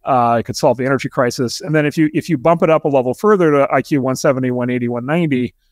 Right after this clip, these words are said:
you know, who knows what the thing can come up with. Um, and so th-, th-,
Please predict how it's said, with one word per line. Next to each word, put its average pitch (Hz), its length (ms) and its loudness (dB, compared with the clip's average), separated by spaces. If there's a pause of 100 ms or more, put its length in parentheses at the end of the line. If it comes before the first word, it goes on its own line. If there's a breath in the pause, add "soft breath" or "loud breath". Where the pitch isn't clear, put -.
(240)
you 143 100 0
know, 131 100 0
who 165 160 0
knows 143 460 0
what 147 200 0
the 131 60 -10
thing 120 200 -4
can - 100 -14
come 127 140 -6
up 113 160 -4
with. 160 220 -2 (480)
Um, 139 300 2
and 175 120 0
so 202 220 4
th-, 202 220 2
th-, 208 140 4